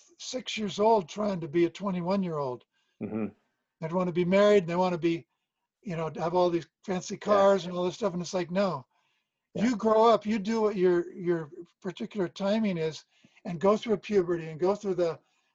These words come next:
Speaker 1: different stages of evolving yourself or, or going through the evolution of your being. And then you'll have that place where you can have sex and you can have a wife and you can have children and all these things.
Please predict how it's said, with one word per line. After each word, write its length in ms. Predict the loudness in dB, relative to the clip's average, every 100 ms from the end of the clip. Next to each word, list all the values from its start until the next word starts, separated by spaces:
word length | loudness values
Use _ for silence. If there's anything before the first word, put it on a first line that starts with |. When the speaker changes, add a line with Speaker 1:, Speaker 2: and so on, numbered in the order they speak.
| -6
Speaker 1:
different 280 | -4 -4 -8
stages 520 | -4 0 0 -2 -6
of 220 | -8 -8 -14
evolving 540 | -10 -2 2 2 0 -6
yourself 520 | -8 -6 -6 -6 -10 _ _ _ _ _ -16
or, 200 | -10 -8
or 160 | -8 -6
going 240 | -4 -4
through 160 | -4 -2
the 160 | 0
evolution 480 | 0 2 0 0 -6
of 140 | -10 -10
your 120 | -8
being. 460 | -4 -4 -4 -8 -14 _ _ _ _ _ _ _ -12
And 180 | -6
then 200 | -2 0
you'll 260 | 0 0 -2
have 220 | -6 -4
that 240 | -4 -6 -8
place 280 | -10 -10
where 120 | -10 -12
you 100 | -10
can 160 | -10
have 220 | -10 -10
sex 460 | -10 -4 -2 -2 -8
and 80 | -12
you 80 | -12
can 140 | -10
have 180 | -8 -8 _ _ _ _ _ _ _ _ _
a 100 | -6
wife 400 | 2 4 4 0
and 100 | -4
you 80 | -10
can 120 | -8 -6
have 260 | -4 -6 -10 _
children 440 | -4 2 2 2 -2
and 120 | -4
all 120 | -4
these 200 | -6 -8
things. 480 | -4 -4 -4 -14